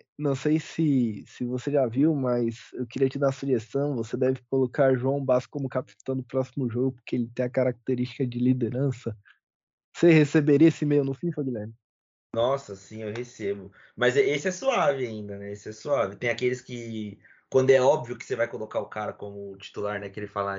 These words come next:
Speaker 2: "Ah, espero que você coloque o João Basso de titular no, no lugar do Moisés, pois, né, ele é a escolha óbvia pro jogo, que não sei o quê", porque é óbvio que você vai colocar o cara, só fez um, só jogou um <laughs> jogo com o time reserva.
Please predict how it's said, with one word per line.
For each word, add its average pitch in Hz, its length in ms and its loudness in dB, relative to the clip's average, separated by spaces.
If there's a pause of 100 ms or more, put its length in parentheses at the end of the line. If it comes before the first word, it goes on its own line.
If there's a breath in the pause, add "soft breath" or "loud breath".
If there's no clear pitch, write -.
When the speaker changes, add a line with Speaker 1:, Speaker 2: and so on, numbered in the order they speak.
(260)
Speaker 2:
"Ah, 113 160 2
espero 139 360 0
que 165 140 -10
você 160 260 -6
coloque 151 640 -2 (320 loud breath)
o 120 80 -6
João 139 260 0
Basso 143 340 0
de 131 120 -10
titular 110 880 -2
no, 104 340 -6
no 110 80 -10
lugar 117 260 2
do 120 80 -4
Moisés, 110 440 0
pois, 123 500 -6 (300 soft breath)
né, 113 240 0
ele 107 240 2
é 117 100 6
a 135 80 6
escolha 123 420 2 (140)
óbvia 117 380 4
pro 107 160 -12
jogo, 113 260 -4
que 117 100 -14
não 104 80 -12
sei 101 180 -10
o 101 60 -12
quê", 120 140 -12
porque - 180 -4
é 110 60 2
óbvio 110 300 2
que - 80 -20
você 107 80 -8
vai 101 100 -4
colocar 101 260 -6
o 101 60 -4
cara, 101 220 -4
só 101 480 -2 (360 soft breath)
fez 117 320 -6
um, 123 320 -2
só 120 140 2
jogou 127 240 2
um 139 40 4
<laughs> 135 200 2
jogo - 60 -
com - 40 -6
o 139 40 -6
time 139 240 -4
reserva. 107 440 2